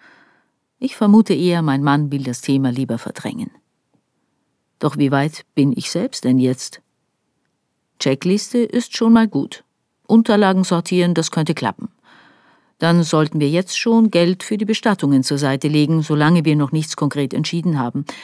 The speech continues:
Ja, gute Idee. Und darüber, was mit meinen Sachen geschehen soll, muss ich in Ruhe nachdenken.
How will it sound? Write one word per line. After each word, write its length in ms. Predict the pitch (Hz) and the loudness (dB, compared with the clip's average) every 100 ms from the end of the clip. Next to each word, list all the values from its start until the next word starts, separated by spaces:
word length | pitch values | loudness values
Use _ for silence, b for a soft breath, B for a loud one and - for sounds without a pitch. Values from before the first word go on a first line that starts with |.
| B B | B B
Ja, 260 | 220 127 - b b | -2 -2 -8 b b
gute 240 | - 196 - | -4 -2 0
Idee. 320 | 214 135 - _ _ _ _ _ _ _ _ _ b b | -2 -2 -6 _ _ _ _ _ _ _ _ _ b b
Und 220 | - 208 240 | -2 0 2
darüber, 560 | 233 226 175 147 131 | 2 2 2 -2 -2
was 180 | 151 - | -4 -4
mit 160 | 147 135 | -4 -4
meinen 240 | 123 127 | -4 -4
Sachen 380 | 143 208 240 180 | -4 -2 0 0
geschehen 440 | 135 - 123 123 | -2 -4 -2 -2
soll, 440 | 123 131 127 127 123 _ _ _ - | -4 -6 -4 -6 -10 _ _ _ -6
muss 320 | 190 156 - | -2 -2 -6
ich 160 | 165 - | -10 -8
in 120 | 180 | -4
Ruhe 280 | 196 170 127 | 0 0 2
nachdenken. 680 | 131 127 151 147 - 147 | 0 -2 -4 -4 -4 -6